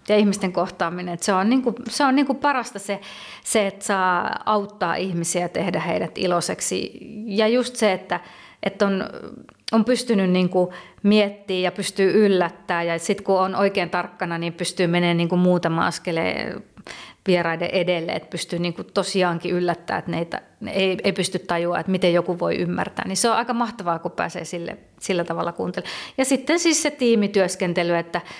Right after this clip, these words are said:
puhutaan paljon tiimityöskentelystä ja mietitään, että mikä se mahtava tiimi on. Mut ei sitä raflassa tarvitse tavallaan niinku miettiä, kun se jokainen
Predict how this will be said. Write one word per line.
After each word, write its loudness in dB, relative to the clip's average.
puhutaan 2
paljon 2
tiimityöskentelystä 2
ja 0
mietitään, 2
että -8
mikä -2
se -2
mahtava 0
tiimi 2
on. -2
Mut -6
ei 2
sitä 0
raflassa -4
tarvitse -6
tavallaan 0
niinku -6
miettiä, 0
kun 2
se 0
jokainen 0